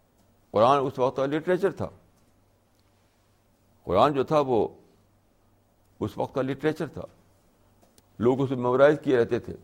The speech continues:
تو آتا ہے کتابوں میں کہ قرأ علیہم القرآن و، وہ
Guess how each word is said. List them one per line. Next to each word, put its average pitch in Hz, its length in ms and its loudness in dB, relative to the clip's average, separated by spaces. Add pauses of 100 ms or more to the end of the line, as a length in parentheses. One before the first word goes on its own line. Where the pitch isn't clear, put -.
(3000)
تو 113 100 6
آتا 123 240 6
ہے 165 60 4
کتابوں 135 340 6
میں 160 120 -2
کہ - 160 0 (2750)
قرأ 160 360 10
علیہم 151 320 6
القرآن 143 500 4 (640)
و، 98 40 0 (840)
وہ 90 440 0